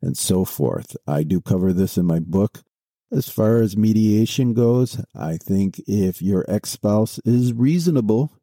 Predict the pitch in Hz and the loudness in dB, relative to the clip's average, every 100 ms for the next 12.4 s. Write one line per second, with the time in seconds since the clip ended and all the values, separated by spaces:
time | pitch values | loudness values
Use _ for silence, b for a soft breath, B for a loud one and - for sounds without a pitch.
0 | _ _ _ - 110 98 87 85 78 - | _ _ _ -2 2 2 2 2 0 0
1 | 139 170 - 156 147 156 147 160 147 - | 0 2 2 2 0 -2 -2 -2 0 0
2 | 170 - - 76 - 78 - - 165 160 | 0 -2 -4 -4 -4 -6 -4 -2 0 0
3 | 160 71 76 - - 92 95 85 85 76 | -2 -4 -4 -6 -6 -2 0 0 0 2
4 | 90 80 73 85 87 131 _ _ _ _ | 0 0 0 2 2 0 _ _ _ _
5 | _ 113 101 _ _ _ - 95 98 104 | _ -4 -4 _ _ _ -2 2 2 2
6 | 107 - 107 98 90 95 95 104 - 113 | 2 0 0 0 2 0 0 -4 -2 0
7 | 107 95 87 85 - - 98 92 87 82 | 2 2 2 0 -2 -4 0 0 0 0
8 | 76 76 90 85 82 - 82 76 76 - | 0 2 2 2 2 0 0 0 -2 -6
9 | _ _ - 90 - 87 165 78 78 - | _ _ -4 -2 0 2 2 0 -2 -2
10 | 87 82 - 78 - 76 - 87 82 76 | -2 -2 -2 -2 -2 -4 -2 -2 0 -2
11 | 69 62 65 - 71 67 - - 80 85 | -2 -4 -6 -6 -4 -4 -6 -4 -4 -4
12 | - - - | -6 -8 -10